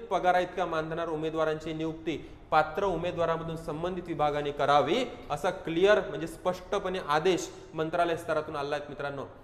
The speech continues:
बघा, लक्षात घ्या. त्यानंतर मानधन तत्वावर, मानधन तत्वावर नेमणुकीचे आदेश देताना मासिक मानधनाची रक्कम आदेशामध्ये नमूद करावी. जो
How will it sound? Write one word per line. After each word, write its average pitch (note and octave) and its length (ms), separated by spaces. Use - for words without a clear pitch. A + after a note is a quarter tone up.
बघा, C3+ 220
लक्षात E3 320
घ्या. D3+ 180
त्यानंतर G3 440
मानधन F#3 460
तत्वावर, G3 460
मानधन E3+ 540
तत्वावर F#3+ 460
नेमणुकीचे F#3 580
आदेश D#3 360
देताना E3 460
मासिक D#3 480
मानधनाची E3+ 580
रक्कम E3+ 340
आदेशामध्ये G3 800
नमूद A3 320
करावी. B2 380
जो B3+ 120